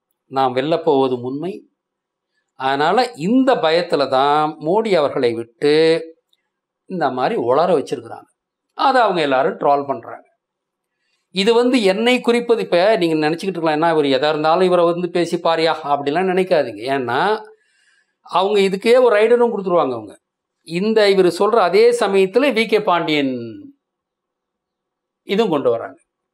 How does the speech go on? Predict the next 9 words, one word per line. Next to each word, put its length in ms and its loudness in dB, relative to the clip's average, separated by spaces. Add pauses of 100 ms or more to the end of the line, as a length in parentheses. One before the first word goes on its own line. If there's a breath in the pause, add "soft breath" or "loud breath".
(480)
அப்புறம் 340 2
எது? 280 4 (800)
ஜெகநாதர், 580 -2 (180)
அஹ், 260 -6
பூரி 200 0
ஜெகநாதர் 520 0
கோயிலை 280 0
வச்சு 220 -8
தான் 240 0